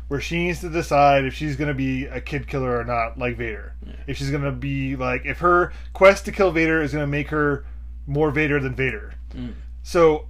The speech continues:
Speaker 1: I get why that scene has to be there. It just doesn't make sense plot-wise because killing Luke does nothing for Vader. <laughs>
Speaker 2: Mm-hmm.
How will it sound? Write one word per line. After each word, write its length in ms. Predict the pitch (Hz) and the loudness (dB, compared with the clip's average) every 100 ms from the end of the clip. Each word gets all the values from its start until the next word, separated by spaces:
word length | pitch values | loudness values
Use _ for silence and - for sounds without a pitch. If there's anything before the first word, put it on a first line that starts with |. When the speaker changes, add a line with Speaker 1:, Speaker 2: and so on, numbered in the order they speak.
| - - | -8 2
Speaker 1:
I 180 | 170 | 4
get 300 | 170 185 202 | 6 8 8
why 360 | 180 175 165 160 | 8 6 6 4
that 240 | 160 160 | 2 0
scene 240 | - 160 151 | -2 -4 -2
has 220 | 143 135 | -2 -2
to 100 | 135 | -6
be 200 | 117 190 | -4 0
there. 440 | 247 269 285 294 - - - - - - - | 2 2 0 -4 -10 -12 -12 -12 -12 -8 -2
It 160 | 196 | -2
just 260 | - 202 185 | 4 4 6
doesn't 240 | 208 196 | 2 2
make 200 | 185 175 | 2 0
sense 320 | - 180 156 - | 2 2 2 -6
plot-wise 800 | - 190 180 170 156 151 147 - | 2 8 8 8 8 8 6 0
because 440 | 156 165 156 135 | -2 4 4 2
killing 560 | - - 170 175 165 147 | -6 -2 0 0 0 0
Luke 280 | 160 135 | 0 0
does 220 | 151 135 117 | -2 -2 -2
nothing 460 | 139 135 139 127 | -2 -2 -2 -4
for 140 | 127 123 | -4 -4
Vader. 520 | 120 113 - 160 - - | -4 -4 -4 -2 -2 -4
<laughs> 40 | - - | -6 -8
Speaker 2:
Mm-hmm. 200 | 131 | -8